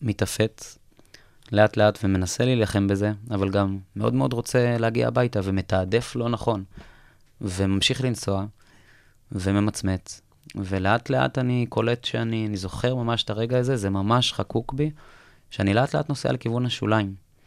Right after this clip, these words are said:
ומה שעובר לי בראש באותו זמן, וזה גם חקוק לי, ואחרי זה גם עצרתי באיזושהי תחנת דלק, שהיה לי בסדר. זאת אומרת, הייתי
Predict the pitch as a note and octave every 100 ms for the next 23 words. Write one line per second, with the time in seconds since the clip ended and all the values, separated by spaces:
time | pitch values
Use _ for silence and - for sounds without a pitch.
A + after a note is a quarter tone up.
0 | - - - - F#2 F#2+ A2 D3+ F3 C#3
1 | C#3+ C#3+ B2 G2+ A2 C#3 - G2+ A#2 A#2
2 | B2 B2+ G2+ F#2 F2+ A2+ B2+ - C#3+ D3
3 | D3 D#3+ D3 G2 A2+ A#2 G#2+ G2+ - G#2+
4 | G#2 G#2 G2+ F#2+ G2+ F#2 G2+ G2+ F#2+ G#2
5 | - - - - - - - - _ _
6 | _ - G2 A2+ D3 D#3+ E3 C3 - E3+
7 | D#3+ G#2 G2 _ - - - G#2+ A#2